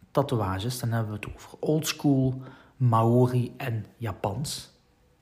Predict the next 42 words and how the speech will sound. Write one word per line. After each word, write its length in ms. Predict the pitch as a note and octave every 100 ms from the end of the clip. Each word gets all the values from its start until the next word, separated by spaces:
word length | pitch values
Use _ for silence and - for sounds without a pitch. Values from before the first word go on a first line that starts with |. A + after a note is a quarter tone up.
| _ _ _ _ - - - _ _ _ _ C3
Daarvan 420 | - A#2 C3 B2
weten 320 | A2+ B2+ C3+ C#3+
we 40 |
hoe 200 | B2+ C3
die 240 | B2+ C3
ouder 340 | - C3 C#3+ B2+
worden. 260 | G#2 G2 F#2+ -
Daar 160 | - -
kunnen 240 | D3 C3
we 60 | B2+
naar 180 | A#2
kijken, 320 | - G#2+ G2 C3
naar 320 | A#2 - -
honderd 320 | - C3+ C3
jaar 160 | C3 B2
geleden, 320 | A#2+ A#2 A#2
naar 100 | A#2
vijftig 360 | - A#2 - C#3+
jaar 180 | C3+ A#2+
geleden, 400 | A#2+ A2+ A#2 B2 - - -
naar 120 | A#2
mensen 240 | A#2 G#2+
die 80 | A#2+
dat 100 | G#2
toen 100 | C#3+
hebben 200 | C#3 C3
gezet, 400 | B2 A#2 A#2 B2+ - - - - _ _ _ _
hoe 140 | C3+
dat 100 | B2+
nu 100 | B2+
nog 180 | C#3+ C3
steeds 320 | - C3 A#2+
wordt 260 | A#2 A#2+ -
gedaan. 400 | B2+ F#2 G#2 C3+ - _ _ _ -
Met 220 | C3 B2+
iets 180 | F3 D#3
modernere 540 | C#3+ B2+ B2 B2 A#2+
dingen, 300 | A#2+ B2+ C3
met 200 | A#2 G#2
betere 340 | A#2 B2 B2
technologisch 720 | B2+ B2 B2+ A2+ A#2+ A#2+ A#2+ -
ontwikkelde 600 | B2+ B2 A#2+ A#2+ A#2